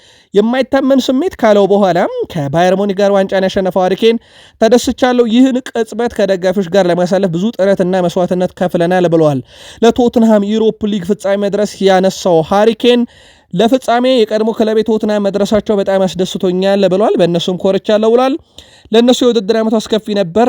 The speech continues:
አሁን ግን የዩሮፕ ሊግ ዋንጫ ለማሸነፍ አንድ ጨዋታ ነው የሚቀራቸው" ሲል ሃሪ ኬን ተናግሯል። አክሎም "ጨዋታውን እመለከተዋለሁ። ዋንጫውን ቶትንሃም እንደሚያሸንፍና ቀጣይ የውድድር ዓመት የአውሮፓ ሻምፒዮንስ ሊግ ትኬትን እንደሚቆርጥ ተስፋ አደርጋለሁ" ብሏል። የቶትንሃምም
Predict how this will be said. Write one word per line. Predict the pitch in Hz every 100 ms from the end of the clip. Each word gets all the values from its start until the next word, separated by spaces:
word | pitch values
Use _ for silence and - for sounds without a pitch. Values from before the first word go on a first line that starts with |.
| 247
አሁን | 185 202 254 233
ግን | -
የዩሮፕ | 403 185 190 -
ሊግ | 185 175
ዋንጫ | 175 175 185
ለማሸነፍ | 170 170 - 208 220 _ - -
አንድ | 202 214 220
ጨዋታ | 220 208 208
ነው | 214
የሚቀራቸው" | 208 208 202 208 - 233 214
ሲል | 214 190
ሃሪ | 196 190
ኬን | 190 202
ተናግሯል። | 190 185 175 160 151 139
አክሎም | 214 - 247 208 175
"ጨዋታውን | - 196 208 202
እመለከተዋለሁ። | 202 214 220 226 240 247 440 - - _
ዋንጫውን | 190 240 247 233 302
ቶትንሃም | 262 226 214 208
እንደሚያሸንፍና | 196 196 190 185 190 175 185 185 233 359 349
ቀጣይ | 196 190
የውድድር | 190 175 160
ዓመት | 175 208
የአውሮፓ | 170 180 - 175
ሻምፒዮንስ | 190 185 185
ሊግ | 180 175
ትኬትን | 170 180 175 190
እንደሚቆርጥ | 165 165 170 220 214 _ _ _ _ _ _
ተስፋ | - 190 - 202
አደርጋለሁ" | 190 185 180 175 175 175
ብሏል። | 160 156 143 127 _ _ -
የቶትንሃምም | 196 240 233 220 208 214